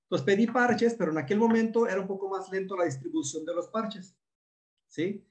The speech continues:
Entonces tardaba un poquito más de tres a cinco días, tardaba un poquito más. Me desesperé porque no tenía parches muy pronto y entonces al poco tiempo brinqué de oro a diamante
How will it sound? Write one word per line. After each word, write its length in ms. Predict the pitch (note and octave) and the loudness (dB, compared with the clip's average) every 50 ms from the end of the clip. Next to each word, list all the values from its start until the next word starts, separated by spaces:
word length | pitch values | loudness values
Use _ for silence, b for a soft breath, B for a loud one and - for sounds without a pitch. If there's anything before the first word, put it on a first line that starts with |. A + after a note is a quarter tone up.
| b b b | b b b
Entonces 340 | - - C#3 E3 D#3+ F3+ F3 | -10 -6 -4 -2 -2 -2 -2
tardaba 300 | F3+ F3 D#3+ E3 F3 F3+ | 0 0 0 0 2 0
un 100 | F3+ F#3 | 0 0
poquito 280 | F#3 F3+ F3+ F#3 F#3 E3 | -2 -2 -4 -4 -2 -2
más 180 | E3 E3 D#3+ | -2 -2 0
de 340 | F3 F3 D#3+ D3+ C3+ C3 C3 - | 0 2 2 2 0 -2 -6 -6
tres 200 | D#3+ D#3 C#3 C#3+ | -6 -6 -6 -6
a 60 | D#3 | -6
cinco 320 | C3+ D#3 D3+ C#3+ E3 D#3+ | -6 -6 -6 -4 -4 -2
días, 200 | D#3 E3 D#3+ - | -2 -2 -4 -6
tardaba 280 | - C#3 C3+ C3 C3+ C3+ | -6 -4 -2 0 2 2
un 100 | C3+ C3 | 2 0
poquito 360 | C3+ C3+ - F3+ F3+ - G3 | 0 -4 -6 -6 -6 -4 0
más. 320 | G#3 A#3 A#3+ A3+ - - _ _ _ _ _ _ _ _ _ _ _ _ _ | 0 0 0 0 -4 -8 _ _ _ _ _ _ _ _ _ _ _ _ _
Me 140 | - D#3+ E3 | -4 -2 0
desesperé 720 | E3+ D#3 E3+ D#3+ C3+ - G3+ G3 G#3 A3 A#3 C4+ - - _ | 2 2 2 0 0 0 0 2 4 4 2 2 -2 -4 _
porque 800 | - D#3+ C3+ C3 - - C#3+ C#3+ C#3 C3+ B2+ B2+ B2 B2 - - - - | -6 -6 -6 -6 -6 -2 2 2 4 4 4 2 0 -2 -4 -8 -10 -8
no 100 | D#3+ D#3+ | -8 -6
tenía 240 | - F3+ F#3+ F#3+ F#3+ | -4 -2 -2 -2 -2
parches 280 | - F#3 - - F3+ | -4 -4 -4 -6 -6
muy 100 | F#3 F#3+ | -6 -4
pronto 560 | - G3 F#3+ F#3+ F#3 F#3 G#3 G#3+ A3+ A3+ A3+ - | -2 -2 -2 -2 -2 -2 -2 0 0 -2 -2 -4
y 80 | D3 C#3+ | -8 -6
entonces 320 | C3 D#3+ D#3+ F3 D#3+ - | -4 -4 -2 -2 -4 -4
al 140 | D3 C#3 C#3 | -4 -6 -6
poco 240 | C3+ E3+ E3+ F#3 F3+ | -6 -8 -8 -8 -6
tiempo 340 | F3+ F3 F3 F3 F#3 G3 F#3+ | -4 -4 -4 -2 -2 -2 -2
brinqué 340 | E3 D#3 D3 C#3+ C3+ D#3 D#3 | 0 0 0 0 0 0 0
de 220 | D3 E3+ E3+ D#3+ | 0 2 2 4
oro 460 | D#3 D#3 E3 E3+ F#3 F#3+ F#3+ F#3+ F#3+ - | 4 4 4 4 2 0 -2 -2 -2 -6
a 100 | - B2+ | -8 -6
diamante 640 | B2+ C3+ C3+ C#3+ D#3+ F3 F#3 F#3 F#3 G3+ A3 A#3+ - | -2 0 0 2 2 0 0 -2 -2 -4 -6 -8 -8